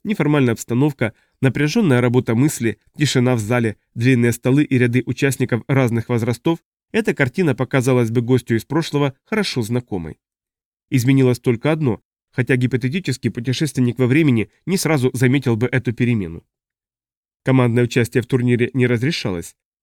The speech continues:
однако практически все серьёзные игроки имели помощников, обычно в виде коробочки, пристроившейся возле шахматной доски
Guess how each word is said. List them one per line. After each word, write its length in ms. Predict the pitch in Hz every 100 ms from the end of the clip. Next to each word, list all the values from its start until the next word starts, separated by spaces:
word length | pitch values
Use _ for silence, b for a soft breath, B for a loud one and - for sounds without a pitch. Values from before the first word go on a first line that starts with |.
| -
однако 360 | 120 127 120
практически 560 | 127 127 135 123 120 135
все 220 | 123 123
серьёзные 500 | 113 123 120 110 113 -
игроки 460 | 117 120 - 185 - _ -
имели 260 | 143 214
помощников, 640 | 131 123 160 - 113 107 - _ -
обычно 400 | 120 139 - 135
в 40 |
виде 280 | 127 131 123
коробочки, 520 | 165 175 127 117 -
пристроившейся 800 | 110 120 - 127 120 123 - 131
возле 240 | 131 123 127
шахматной 480 | - 123 123 123
доски 400 | 117 113 - 185